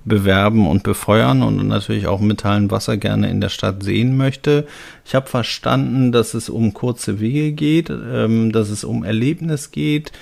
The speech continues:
dass so die großen Warenhauskonzepte, dass man die eigentlich jetzt so einbetonieren kann, dass das so nicht mehr gebraucht wird,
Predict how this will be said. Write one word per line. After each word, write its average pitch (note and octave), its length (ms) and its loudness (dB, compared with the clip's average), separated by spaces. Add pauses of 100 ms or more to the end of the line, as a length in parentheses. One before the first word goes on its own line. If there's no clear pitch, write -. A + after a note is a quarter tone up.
(200)
dass - 420 -4
so A2+ 160 0
die A2 180 -4
großen A2+ 680 0
Warenhauskonzepte, A2+ 1700 2
dass G#2+ 240 -2
man G#2+ 160 2
die G#2 140 0
eigentlich G2 380 0
jetzt G2 200 -4
so G2+ 300 -6
einbetonieren A#2+ 920 2
kann, A2+ 300 2
dass G#2 180 -2
das G2+ 220 -6
so G#2 140 -2
nicht B2+ 220 0
mehr C3 140 0
gebraucht A#2 460 0
wird, A#2 180 -2